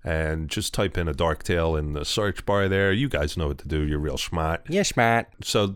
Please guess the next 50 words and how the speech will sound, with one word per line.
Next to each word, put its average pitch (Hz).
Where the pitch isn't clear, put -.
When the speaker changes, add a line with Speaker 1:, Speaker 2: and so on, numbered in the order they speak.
Speaker 1:
let's 123
do 139
the 104
plugs. 87
Uh, 92
if 90
you 107
wanna 104
get 104
in 101
touch 104
with 92
us, 87
you 95
can 90
email 101
us 69
at 80
darktalepodcast 85
at 78
gmail 80
dot 76
com. 113
You 101
can 78
shoot 92
us -
a 85
message 98
at 82
the 85
D 104
M 110
or 76
on, 76
on 80
the, 78
uh, 78
regular 101
feed 110
on 87
Twitter 139
at 87
A 82
Dark 87
Tale 80
Pod. 110
If -
you 85
wanna 80